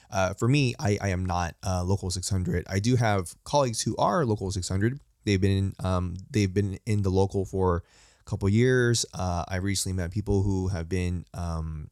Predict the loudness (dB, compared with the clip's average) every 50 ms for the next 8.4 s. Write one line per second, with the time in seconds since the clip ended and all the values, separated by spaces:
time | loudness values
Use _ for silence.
0 | -10 -10 -6 -2 -2 0 0 0 -2 -2 -2 -2 -2 -2 -2 0 0 0 0 0
1 | -6 -6 -6 -6 -4 -4 -4 -2 -2 -2 -2 -2 -2 -2 -2 -2 -2 -4 -6 -10
2 | -20 -20 -20 -20 _ _ _ -4 -2 0 0 2 2 2 4 4 4 2 2 0
3 | 0 0 0 2 0 0 0 -2 -4 -8 _ -12 -8 -6 -4 -4 -4 -4 -4 -4
4 | -2 -2 0 0 0 0 0 -2 -4 -4 -4 -4 -4 -2 -2 -2 -2 -4 -8 _
5 | _ -6 -4 -4 -2 -2 -4 -4 -6 -6 -6 -6 -6 -4 -4 -4 -4 -2 -2 -4
6 | -2 -2 -4 -4 -4 -4 -4 -4 -4 -4 -6 -6 -10 -10 -8 -8 -6 -6 -6 -4
7 | -4 -4 -2 0 0 0 0 0 -2 -4 -4 -2 -2 -2 -2 0 0 2 2 2
8 | 0 -2 -6 -8 -10 -10 -10